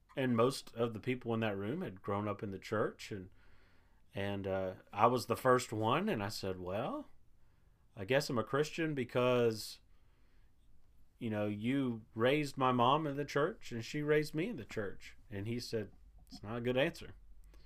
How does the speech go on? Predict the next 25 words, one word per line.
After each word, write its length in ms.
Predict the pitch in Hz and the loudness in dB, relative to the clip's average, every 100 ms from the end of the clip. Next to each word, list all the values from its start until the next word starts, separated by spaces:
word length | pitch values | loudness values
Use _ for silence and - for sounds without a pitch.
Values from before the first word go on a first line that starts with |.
| - - - - - - - | -20 -20 -18 -18 -14 -10 2
And 360 | 120 127 123 | 6 6 6
he 80 | 127 | 4
went 220 | 127 127 | 2 0
to 80 | 135 | 2
the 100 | 127 | 4
next 220 | 139 196 | 4 2
person, 500 | - 127 110 117 110 | 4 4 4 2 0
and 220 | 110 113 113 | 2 2 2
we 120 | 123 | 4
got 300 | 127 123 - - - - - - - 117 | 6 4 2 -14 -20 -20 -20 -20 -16 -4
a 60 | |
little 240 | 127 175 143 | 2 6 8
over 320 | 147 151 127 | 8 8 6
halfway 460 | 143 156 - 143 | 6 6 6 2
through 180 | 135 143 | 2 0
the 80 | 120 | -2
table, 420 | 113 170 196 135 | 0 0 0 0
if 120 | 110 | 0
I 60 | 120 | 2
remember 440 | 110 104 135 190 | 0 0 -2 -4
correctly. 560 | 113 107 101 - 104 104 - - - - - - | -4 -4 -4 -4 -10 -10 -14 -20 -20 -20 -20 0
Uh, 380 | 120 120 107 104 - - - - - - - _ - - | 4 6 4 0 -8 -20 -20 -20 -20 -20 -20 _ -14 0
and 460 | 139 123 117 110 107 - - - - - - - - - | 4 4 2 -2 -8 -20 -20 -20 -20 -20 -20 -20 -20 -20
he 80 | - | -8
said, 280 | - 117 | -4 -4